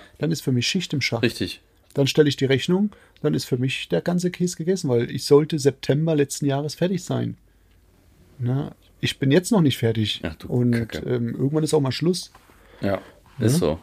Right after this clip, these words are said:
Speaker 2: ist so.
Speaker 1: Weil die anderen Sachen, die warten nicht, die sehe ich dann durch. Dann sage ich ja dazu, "Ihr habt es ewig gebraucht, jetzt ist Feierabend."
Speaker 2: Ja.
Speaker 1: Sowas. Ja.
Speaker 2: Ja. Naja,
Speaker 1: Es geht
Speaker 2: es
Speaker 1: nur.
Speaker 2: ist halt,
Speaker 1: Ich kann.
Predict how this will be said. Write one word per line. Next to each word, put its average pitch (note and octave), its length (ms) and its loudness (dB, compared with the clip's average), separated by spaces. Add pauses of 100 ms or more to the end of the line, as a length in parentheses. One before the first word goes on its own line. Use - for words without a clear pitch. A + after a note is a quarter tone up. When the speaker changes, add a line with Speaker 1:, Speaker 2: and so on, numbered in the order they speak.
(120)
Speaker 2:
ist E2 180 -4
so. D2 200 -6 (640)
Speaker 1:
Weil A#2 160 6
die C3+ 100 4
anderen C#3+ 300 2
Sachen, D#3+ 340 0
die D3 160 -4
warten C#3+ 340 0
nicht, - 400 0 (100)
die C3 100 -2
sehe D#3+ 180 -2
ich D3+ 120 -6
dann E3 160 -2
durch. F3 320 0
Dann B2 80 -2
sage B2 220 2
ich B2+ 100 -6
ja C#3 80 0
dazu, C#3 360 -4
"Ihr C3+ 180 2
habt - 180 -8
es - 120 -10
ewig E3+ 320 -4 (240)
gebraucht, E3+ 540 0
jetzt - 240 -4
ist - 180 -12
Feierabend." - 580 -2 (220)
Speaker 2:
Ja. A2+ 220 4 (260)
Speaker 1:
Sowas. - 560 -8 (280)
Ja. - 200 -4 (240)
Speaker 2:
Ja. A2 220 2 (500)
Naja, C#3+ 320 4
Speaker 1:
Es - 120 0
geht D#3 200 -2
Speaker 2:
es - 60 -4
Speaker 1:
nur. A#2 100 0
Speaker 2:
ist G#2+ 200 -2
halt, A2 280 6
Speaker 1:
Ich - 100 -10
kann. C#3+ 300 -4